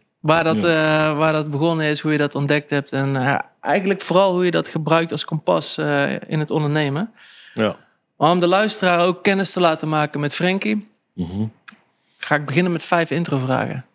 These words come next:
Speaker 1: Hoe zag je ochtend er vandaag uit?
Speaker 2: Mijn ochtend zag eruit, ik heb eerst de drie, nee, de t-, twee kleintjes naar school gebracht.
Speaker 1: Mhm.
Speaker 2: Ik had ze, eh, ik was eerst opgestaan en toen, nou, ik be-, heb ik de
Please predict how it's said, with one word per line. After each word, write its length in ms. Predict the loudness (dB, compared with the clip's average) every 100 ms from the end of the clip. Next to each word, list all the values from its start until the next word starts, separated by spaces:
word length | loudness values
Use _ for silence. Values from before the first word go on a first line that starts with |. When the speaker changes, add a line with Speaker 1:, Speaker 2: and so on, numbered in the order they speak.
| _ _
Speaker 1:
Hoe 120 | 0
zag 200 | 2 2
je 100 | 2
ochtend 300 | 0 0 -4
er 60 | -2
vandaag 340 | 0 2 2
uit? 280 | -2 -4 -10 _
Speaker 2:
Mijn 200 | -4 -2
ochtend 380 | 0 -2 -2 -4
zag 160 | -2 -2
eruit, 380 | 0 2 0 -2
ik 120 | -6
heb 100 | -6 -8 -4
eerst 380 | 0 2 0 -6
de 220 | -4 -4 -4
drie, 460 | -2 -2 -2 -6 -8
nee, 360 | -2 0 0 -6 -10 -20 _
de 200 | -2 -2 -4 _ _
t-, 140 | -10 -4
twee 260 | 0 0
kleintjes 420 | 2 0 0 -2 -2
naar 120 | -2
school 220 | 0 -2
gebracht. 340 | -2 -4 -4 -8 -20 -20 -18 -6
Speaker 1:
Mhm. 280 | -2 0 -2 -6 _ _
Speaker 2:
Ik 240 | -10 -10 -4
had 180 | -2 -2
ze, 320 | 0 0 0 0 0 -2 -4
eh, 60 | -8 -14 _ _
ik 140 | -6 -2
was 160 | 0
eerst 200 | 0 -2
opgestaan 800 | -2 -4 -4 -4 -2 -4 -6 -8 -8
en 80 |
toen, 380 | -4 -2 -2 -2
nou, 160 | -4 -4
ik 140 | -6
be-, 80 | -12 -16 _ _ _
heb 180 | -10 -4
ik 120 | -4 -2
de 120 | -6